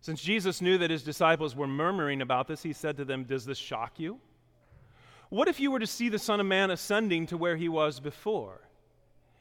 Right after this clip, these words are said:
It is the Spirit that gives life, while the flesh is of no avail. The words I have spoken to you are spirit and life, but there are some of you who do not believe."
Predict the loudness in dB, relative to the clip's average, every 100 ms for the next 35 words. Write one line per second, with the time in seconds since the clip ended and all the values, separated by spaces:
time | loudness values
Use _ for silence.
0 | _ 0 2 2 -2 -2 4 6 4 0
1 | 0 0 0 2 4 4 0 2 4 4
2 | 0 2 2 2 -8 -6 -6 -4 -4 -4
3 | -4 -6 -6 -16 _ _ _ _ _ _
4 | _ _ _ -4 4 6 6 6 4 4
5 | 0 -2 0 0 -2 -4 0 0 0 -4
6 | -2 0 0 -2 -8 -8 -4 0 0 -2
7 | -8 -20 -20 _ _ _ _ _ _ -4
8 | 2 6 8 8 4 0 0 0 0 0
9 | -4 -2 -2 -2 -2 -4 -6 -10 -20